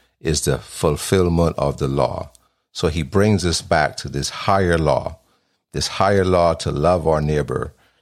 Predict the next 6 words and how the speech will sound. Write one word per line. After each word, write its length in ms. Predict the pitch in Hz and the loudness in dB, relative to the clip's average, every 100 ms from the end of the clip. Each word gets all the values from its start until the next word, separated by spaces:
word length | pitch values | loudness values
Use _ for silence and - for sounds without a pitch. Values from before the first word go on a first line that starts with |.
| _ | _
to 80 | 73 | -4
do 240 | 65 90 | 0 0
justice, 800 | 76 98 82 - - 60 - - - _ _ _ _ _ _ _ _ _ | 0 2 2 0 -4 -6 -6 -8 -14 _ _ _ _ _ _ _ _ _
to 80 | - | -4
love 300 | 82 90 82 | 0 2 2
mercy, 600 | 82 87 82 - - - | 2 2 2 -2 -6 -10